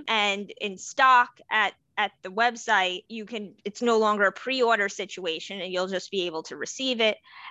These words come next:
And we're hoping to have wider distribution in stores as the year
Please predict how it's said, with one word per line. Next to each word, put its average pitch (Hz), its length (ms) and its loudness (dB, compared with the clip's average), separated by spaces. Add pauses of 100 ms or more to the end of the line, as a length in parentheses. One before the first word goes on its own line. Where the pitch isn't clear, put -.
And 277 140 4
we're 294 80 4
hoping 320 400 2
to 285 120 0
have 240 220 4
wider 233 360 2
distribution 226 640 -8
in 240 240 -8
stores 214 760 0
as 196 300 0
the 214 80 -8
year 208 420 -4